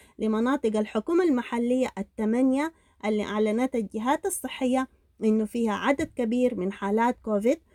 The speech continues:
وإنه ما تمشوا تشتروا احتياجاتكم من المناطق دي لو كان ممكن، عشان نوقف انتشار العدوى. وبس عايزينكم تعرفوا إنه من التلاتة وخمسين حالة اللي بتعالجوا حسه في العناية المركزة،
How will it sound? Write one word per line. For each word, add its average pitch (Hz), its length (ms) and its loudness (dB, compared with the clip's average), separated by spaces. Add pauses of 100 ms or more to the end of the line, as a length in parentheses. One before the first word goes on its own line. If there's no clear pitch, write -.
(220)
وإنه 208 520 2
ما 208 260 2
تمشوا 285 320 2
تشتروا 269 640 2
احتياجاتكم 226 800 -2
من 220 160 0
المناطق 226 540 0
دي 269 300 -2 (260)
لو 392 240 4
كان 277 280 2
ممكن، 254 580 0
عشان 233 360 -4
نوقف 226 420 -2
انتشار 208 580 -4
العدوى. 185 500 -2 (720)
وبس 381 400 2
عايزينكم 294 680 4
تعرفوا 247 680 -2
إنه 214 180 4
من 214 180 2
التلاتة 240 500 0
وخمسين 269 560 0
حالة 240 460 0
اللي 190 100 2
بتعالجوا 269 640 0
حسه 294 320 0
في 240 120 -2
العناية 240 480 2
المركزة، 277 640 0